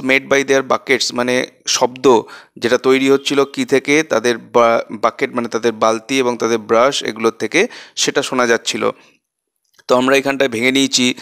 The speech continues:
sounds that are made by their buckets and brushes are heard। তিনের দাগে, as you lie in bed, you watch through the window the moon separating itself from the shadow of the trees।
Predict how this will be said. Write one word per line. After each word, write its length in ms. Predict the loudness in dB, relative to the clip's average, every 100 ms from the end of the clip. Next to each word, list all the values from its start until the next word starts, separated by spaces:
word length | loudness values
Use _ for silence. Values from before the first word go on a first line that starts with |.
| -16 -4
sounds 520 | 0 2 2 0 -4 -4 0
that 180 | 0 2
are 180 | 0 0 0
made 160 | -2 0
by 120 | 0 0 2
their 140 | 2 2
buckets 360 | 0 0 -4 -2
and 80 | -4 0
brushes 540 | 2 2 2 0 0 0 -2 0 2
are 120 | 0 -2
heard। 280 | -2 -2 -6 -18 _ _ _ _ _ _ _ _ _ -20 -20 -20 _ -4
তিনের 260 | 0 0 2
দাগে, 360 | 0 2 0 -2 -16 -4 0
as 80 | 0 0 0
you 80 | 2
lie 240 | 2 0
in 140 | -2 -4 2
bed, 200 | 4 2 -2
you 140 | -4 -4 2
watch 180 | 2 2 -4
through 180 | -4 0
the 140 | 2 2 0
window 260 | 0 2 2
the 140 | 2 -2
moon 180 | -4 -2 0
separating 480 | -2 0 -2 0 -4 -2
itself 340 | -4 0 -2 -2 -2
from 140 | -2 0
the 100 | -2 0
shadow 260 | 0 0 0
of 60 | -2
the 80 | -4 -2
trees। 340 | 0 0 -2